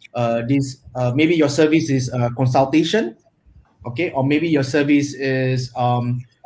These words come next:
uh, writing, or maybe you're creating video courses." So you can use Buy Me a Coffee, and you can connect your Stripe or PayPal, uh, around Buy Me Coffee and just share the link with others. Or if not, you can just,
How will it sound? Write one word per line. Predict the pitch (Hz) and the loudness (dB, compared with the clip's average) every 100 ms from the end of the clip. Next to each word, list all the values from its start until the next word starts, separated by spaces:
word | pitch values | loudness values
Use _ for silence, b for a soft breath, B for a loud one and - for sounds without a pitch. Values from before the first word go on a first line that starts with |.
| - | -6
uh, | 113 | 0
writing, | 139 151 - 254 - _ _ - | 2 2 0 -2 -4 _ _ -4
or | 139 | 0
maybe | 143 143 143 139 | 2 4 4 2
you're | 139 135 127 | -2 -2 -2
creating | 143 143 143 | -2 0 -2
video | 123 147 175 | -2 0 0
courses." | 170 160 160 233 226 B B | 0 -4 -2 -4 -4 B B
So | 185 180 | 0 0
you | 160 | 0
can | 185 165 | -2 -2
use | 175 180 | -2 -2
Buy | - 143 147 | 2 2 4
Me | 139 | 0
a | 127 | 0
Coffee, | 143 139 120 110 - b b - | -2 -2 -4 -6 -8 b b -4
and | 131 | -2
you | 147 | 0
can | 160 151 | 0 0
connect | 147 160 160 | 0 0 0
your | 135 | -2
Stripe | - - 147 147 147 | -2 0 2 2 0
or | 127 123 | -4 0
PayPal, | 147 143 139 131 127 127 - | 2 2 4 4 2 -2 -6
uh, | 117 110 113 127 | -4 -2 -2 2
around | 127 127 | 4 6
Buy | 135 | 4
Me | 156 | 4
Coffee | - 151 170 | 0 -2 0
and | 139 | -2
just | 131 - | -4 -2
share | 147 135 | 0 2
the | 131 | 2
link | 131 131 120 | 0 0 0
with | 117 117 | -2 -2
others. | 131 185 226 - B _ - | 0 0 -2 -8 B _ 2
Or | 151 | 2
if | 151 | 4
not, | 185 269 269 B B 147 | 4 4 0 B B 2
you | 165 | 4
can | 170 160 | 2 2
just, | 165 180 185 | 4 2 0